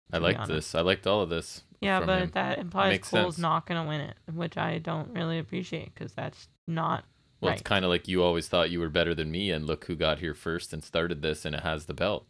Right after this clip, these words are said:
Speaker 1: And while you were in the minor league somewhere else."
Speaker 2: Holding the
Speaker 1: I
Speaker 2: title
Speaker 1: think
Speaker 2: for a year.
Speaker 1: is what he's saying, yeah.
Speaker 2: Mm-hmm.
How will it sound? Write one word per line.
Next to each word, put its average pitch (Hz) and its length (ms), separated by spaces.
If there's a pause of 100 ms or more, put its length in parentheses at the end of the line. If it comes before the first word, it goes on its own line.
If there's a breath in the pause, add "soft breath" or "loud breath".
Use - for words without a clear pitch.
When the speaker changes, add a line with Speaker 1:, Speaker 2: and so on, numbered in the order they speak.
(100)
Speaker 1:
And 82 140
while 76 200
you 78 160
were 78 140
in 78 160
the 76 80
minor 85 320
league 78 240
somewhere 78 340
else." - 340 (600)
Speaker 2:
Holding 180 280
the 175 80
Speaker 1:
I - 20
Speaker 2:
title 190 260
Speaker 1:
think 170 80
Speaker 2:
for 247 140
a 277 80
year. 202 320
Speaker 1:
is 85 160
what 82 120
he's 73 140
saying, 78 320
yeah. 98 160
Speaker 2:
Mm-hmm. 175 280